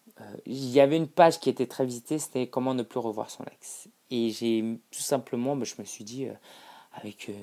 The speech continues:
cent visites par jour, bah, je vais mettre un produit d'affiliation en bas de l'article, euh, en ressources, et puis les gens, ils vont acheter, et puis ils ont acheté.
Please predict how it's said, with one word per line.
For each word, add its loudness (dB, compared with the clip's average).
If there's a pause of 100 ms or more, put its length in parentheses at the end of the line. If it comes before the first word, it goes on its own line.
(160)
cent -4
visites -8
par -2
jour, 2
bah, 0
je -4
vais -4
mettre -4 (200)
un -12
produit 0
d'affiliation -4
en -8
bas -6
de -8
l'article, -14 (760)
euh, -10
en -4
ressources, -6
et -12
puis -10
les -2
gens, -4
ils -8
vont -10
acheter, -4
et 0
puis -2
ils 0
ont 4
acheté. -4